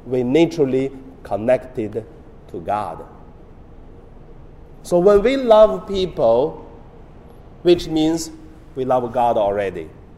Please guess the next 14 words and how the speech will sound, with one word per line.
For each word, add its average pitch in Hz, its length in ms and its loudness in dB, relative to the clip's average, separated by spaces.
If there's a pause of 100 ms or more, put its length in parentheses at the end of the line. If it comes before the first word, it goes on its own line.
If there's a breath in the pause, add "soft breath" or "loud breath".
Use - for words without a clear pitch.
(360)
And 165 160 4
also 214 300 6
some 165 260 2
people 156 260 4
say, 135 140 -4
"I 147 120 0
love 180 260 4
God, 165 280 4
but 131 140 2
don't 170 140 2
love 139 260 2
people." 151 320 -2
That's 123 220 0
liar. 110 380 0